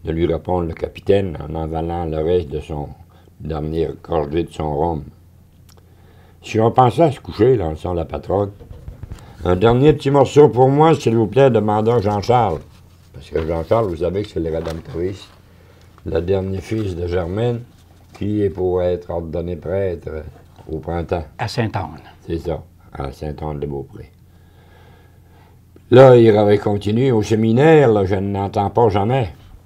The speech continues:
Speaker 1: Et les deux jeunes musiciens de lui lancer le ril de la Baie Saint-Paul, qu'ils prolongèrent un tout petit peu plus que l'ordinaire. « Merci, mes amis, » leur dit le rédemptoriste, « vous m'en avez donné une bonne provision. » «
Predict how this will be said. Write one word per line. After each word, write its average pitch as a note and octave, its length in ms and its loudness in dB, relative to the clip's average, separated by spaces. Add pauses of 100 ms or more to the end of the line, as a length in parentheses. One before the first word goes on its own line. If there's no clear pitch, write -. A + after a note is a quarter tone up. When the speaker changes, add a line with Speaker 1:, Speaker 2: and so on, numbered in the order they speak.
(440)
Speaker 1:
Et B2+ 220 4
les C3 200 6
deux A2 180 0
jeunes A2 280 -2
musiciens G2+ 500 -2
de G2+ 100 0
lui F#2 200 -2
lancer F#2 460 0
le F#2+ 160 0
ril F#2+ 280 2
de F2 80 0
la E2 140 -4
Baie D#2 120 -4
Saint-Paul, A#2 640 2 (500)
qu'ils F#2 200 -4
prolongèrent F#2 640 0
un E2 120 -4
tout F2+ 160 -4
petit - 220 -18
peu F#2+ 300 0 (120)
plus F2+ 280 -6
que - 140 -18
l'ordinaire. « D2+ 540 -6 (760)
Merci, C#3 440 -4
mes F#2 240 -2
amis, » F2+ 320 -4
leur D#2 300 -2
dit F2 180 0
le E2+ 120 0
rédemptoriste, « D#2+ 840 -4 (280)
vous E2 60 -8
m'en F2 200 -2
avez F#2 240 0
donné F#2+ 300 0
une G2+ 100 -2
bonne F#2+ 240 0
provision. » « F2+ 560 -2